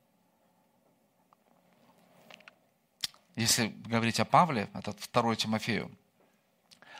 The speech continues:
то он говорит: «С кротостью наставляйте противников». То есть врагов Евангелия, отступников, без всякой надменности. Что-то похоже Петр говорит в первом послании,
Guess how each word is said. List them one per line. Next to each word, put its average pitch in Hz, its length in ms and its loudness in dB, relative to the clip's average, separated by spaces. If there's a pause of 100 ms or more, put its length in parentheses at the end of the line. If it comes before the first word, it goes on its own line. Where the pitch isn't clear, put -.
(100)
то 123 100 0
он 135 60 2
говорит: 127 180 0
«С - 60 0
кротостью 151 500 0
наставляйте 123 560 0
противников». 156 800 -2 (1080)
То 135 80 2
есть - 300 -2 (100)
врагов 117 500 2
Евангелия, 131 760 2 (1600)
отступников, - 920 0 (1400)
без 104 220 -6
всякой - 380 4
надменности. 190 880 0
Что-то 139 260 2
похоже 180 380 4
Петр - 380 2
говорит 104 460 0
в - 100 -8
первом 113 280 2
послании, 101 600 0